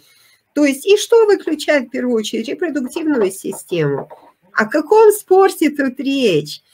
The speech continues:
И поэтому очень важно, что вот аюрведические средства должны питать все ткани тела из шукра дхату. Поэтому теджес для мужского и женского здоровья, но в первую очередь для мужского.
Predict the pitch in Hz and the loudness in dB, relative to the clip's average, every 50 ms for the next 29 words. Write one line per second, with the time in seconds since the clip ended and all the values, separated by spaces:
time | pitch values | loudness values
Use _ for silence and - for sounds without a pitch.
0 | _ _ _ _ _ _ _ _ 254 277 294 294 294 - 285 302 339 440 480 466 | _ _ _ _ _ _ _ _ 0 0 0 0 0 0 0 2 2 2 2 4
1 | 415 302 294 277 269 302 330 320 - 302 269 240 214 214 233 277 311 359 381 403 | 2 2 2 2 0 -2 -4 -4 -4 -4 -2 -2 -2 -2 -2 0 2 2 2 2
2 | 370 - 277 247 208 190 185 190 - - _ 254 254 214 202 214 220 214 214 208 | 0 -2 -4 -4 -2 -2 -4 -6 -10 -10 _ -6 -4 -4 -4 -4 -4 -2 -2 -2
3 | 220 240 247 240 226 240 254 220 254 262 247 - - - - 220 214 202 - - | 0 -2 -2 -2 -4 -6 -6 -6 -6 -6 -8 -10 -14 -10 -8 -6 -6 -6 -8 -8
4 | 247 285 349 392 - - - 254 226 190 196 - 208 - - 240 254 214 - 202 | -6 -4 -4 -4 -4 -6 -8 -10 -8 -8 -6 -8 -8 -6 -4 -4 -4 -4 -6 -8
5 | 208 - 208 170 170 160 165 - - - 294 349 392 381 - - - 262 226 202 | -6 -2 -2 -2 -2 -2 -6 -8 -4 -2 0 0 0 0 -2 -2 0 0 0 0
6 | 196 180 170 165 - - 180 180 170 160 175 190 - - - - 240 247 214 - | 0 -2 -4 -6 -6 -6 -6 -4 -2 -4 -4 -4 -4 -6 -4 -2 -2 -2 -4 -4
7 | - 185 160 151 151 - - - 170 156 156 - - - - - _ _ _ _ | -6 -6 -6 -8 -10 -8 -6 -4 -4 -4 -4 -8 -14 -20 -20 -20 _ _ _ _
8 | _ _ _ _ _ _ _ _ _ _ _ - 254 285 339 415 427 - 302 285 | _ _ _ _ _ _ _ _ _ _ _ 0 2 4 4 4 2 2 2 2
9 | 240 220 220 254 262 330 311 262 277 247 214 202 190 202 208 220 214 202 196 190 | 2 2 2 0 0 0 0 0 -2 -2 -2 -2 -4 -4 -2 -2 -2 -2 -4 -6
10 | 190 190 - - - 285 311 311 302 220 180 180 - - 196 208 202 202 - - | -8 -8 -8 -6 -4 -4 -2 0 0 0 -2 -2 -4 -4 -4 -4 -4 -4 -6 -8
11 | 170 175 175 175 175 180 175 190 226 285 339 339 302 196 175 165 160 160 - 208 | -6 -6 -8 -8 -6 -6 -4 -2 -2 -2 -2 -2 -2 -2 -4 -4 -6 -6 -6 -4
12 | 262 262 220 170 175 - - 190 180 160 147 170 175 175 180 175 165 165 - - | -2 -2 -4 -4 -6 -8 -8 -8 -6 -4 -4 -4 -4 -4 -6 -6 -8 -10 -14 -10
13 | _ - 196 170 156 151 151 - 156 | _ -4 -2 -2 -2 -2 -4 -6 -8